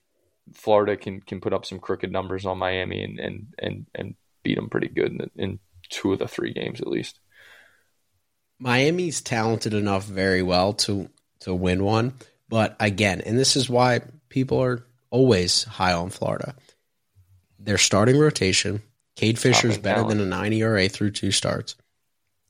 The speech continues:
Speaker 2: Liam Peterson's arguably the best freshman on the mound so far. Um, gonna be a top of the draft guy. And then Jac Caglianone's throwing on Sundays, and he seems to be throwing more strikes at one oh one. It's hard to win series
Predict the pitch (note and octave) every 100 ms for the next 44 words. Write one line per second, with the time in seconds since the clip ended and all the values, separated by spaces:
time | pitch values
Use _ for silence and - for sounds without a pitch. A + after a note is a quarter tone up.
0 | _ - A2+ G#2 A#2 G#2+ - G#2 G2+ G2
1 | G2+ G#2+ G#2 G2 F#2+ - - F2+ - G2
2 | F#2+ - G2 F2+ F2+ F2 G#2+ - - F#2+
3 | - E2+ F#2+ C3 - _ _ - F2+ F2
4 | F2 F2+ F#2 F2 - F2+ F#2 F#2 F2+ F2
5 | F2 - G2 F2 - A#2+ B2+ A#2 G#2+ A2+
6 | B2 B2 - C3 B2 A#2+ B2+ A#2 - G#2
7 | G2 F#2+ - A#2 A2 F#2 F#2+ - G2+ A2
8 | - G#2 G2 G2+ G2+ G2+ G2 F#2+ - G#2
9 | G2+ - - G2 F#2+ F2+ B2 F#2+ C2+ -
10 | _ _ _ _ _ _ _ _ _ _
11 | _ - - D3 D#3 D#3 B2+ A#2 A#2+ C#3+
12 | - _ - - G#2 C3+ E3+ E3